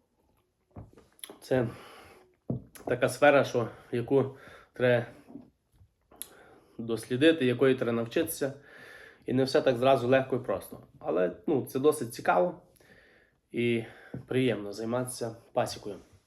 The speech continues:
Е, ну, чого я завів канал, е, коли знімаю відео, показую там, які то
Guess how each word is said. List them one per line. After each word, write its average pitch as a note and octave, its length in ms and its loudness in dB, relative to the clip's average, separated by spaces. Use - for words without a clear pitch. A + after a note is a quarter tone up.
Е, A#2+ 340 2
ну, D#3+ 200 2
чого E3 320 6
я D#3+ 240 6
завів D3+ 420 6
канал, D3 480 4
е, G#2 320 0
коли A#2+ 260 -2
знімаю B2 380 2
відео, C#3 400 0
показую B2 580 4
там, G#2+ 280 -2
які G#2+ 200 -8
то A2 220 -2